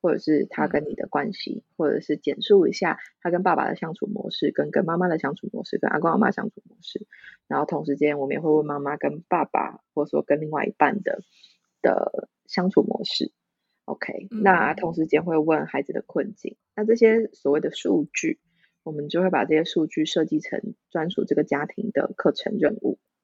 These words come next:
Speaker 1: 然后再进到这些，不管是他今天要去采茶叶，或者是他今天是要去采茭白笋，或者他今天是要去森林里爬山，但他都会被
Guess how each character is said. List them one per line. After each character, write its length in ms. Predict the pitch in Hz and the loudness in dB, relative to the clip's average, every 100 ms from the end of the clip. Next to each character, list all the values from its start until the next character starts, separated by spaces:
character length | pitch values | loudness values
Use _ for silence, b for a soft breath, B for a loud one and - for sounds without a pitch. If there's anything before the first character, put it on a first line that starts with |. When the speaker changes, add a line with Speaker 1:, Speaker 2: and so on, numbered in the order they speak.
| _ _ _ _ - | _ _ _ _ -2
Speaker 1:
然 260 | 143 139 | 0 0
后 180 | 165 160 | 0 2
再 200 | 156 147 | 2 0
进 240 | - 160 | 0 -2
到 180 | 151 147 | -2 -2
这 140 | 143 151 | -2 -2
些， 400 | 139 - - - | 0 0 -2 -2
不 80 | - | -4
管 160 | - | -4
是 160 | - - | -4 -4
他 220 | - 139 | 0 -2
今 180 | - 151 | -2 -6
天 80 | 165 | -4
要 160 | 143 | -2
去 420 | 180 - 151 135 B B _ - | -2 0 0 0 B B _ -8
采 80 | - | -8
茶 220 | - 120 | -6 -2
叶， 340 | 175 175 143 | 2 4 4
或 160 | 170 151 | 2 -2
者 60 | |
是 60 | 165 | -2
他 100 | 165 | -8
今 180 | - 170 | -8 -8
天 180 | 156 160 | -6 -2
是 60 | |
要 180 | 156 143 | 0 0
去 220 | 143 156 | -2 -6
采 180 | - 127 | -4 -4
茭 140 | - | -4
白 140 | - - | -6 -8
笋， 300 | - 143 - | -2 0 2
或 120 | 151 | 2
者 60 | 175 | 2
他 100 | 147 | 2
今 120 | 143 | 0
天 120 | 147 | 0
是 80 | 156 | -6
要 60 | |
去 100 | 175 156 | -4 -4
森 220 | 151 151 151 | -4 -4 -4
林 240 | 143 - | -4 -4
里 160 | - - B B - | -6 -8 B B -16
爬 220 | - 135 | -6 -6
山， 420 | - 147 139 135 139 | -2 0 0 -2 0
但 260 | 156 139 - | 0 -2 -8
他 140 | - 139 | -6 0
都 160 | 143 | 0
会 160 | 160 147 | 2 0
被 280 | - 151 | 2 0